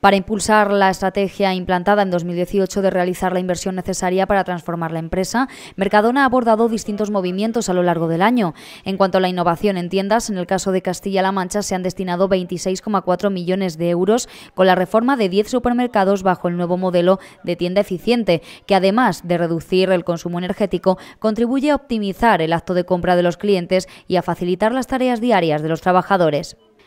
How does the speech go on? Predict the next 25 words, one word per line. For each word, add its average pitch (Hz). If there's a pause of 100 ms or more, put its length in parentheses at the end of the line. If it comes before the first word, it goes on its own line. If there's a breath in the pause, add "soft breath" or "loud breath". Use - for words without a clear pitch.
(240 soft breath)
La 190
actividad 202
indirecta 202
de 190
Mercadona 202
también 185
es 175
motor 180
de 180
crecimiento 190
en 214
Castilla-La 170
Mancha, 220
donde 190
la 175
compañía 180
y -
los 170
proveedores 202
colaboran 180
con 180
más 190
de 175
mil 185
pymes 202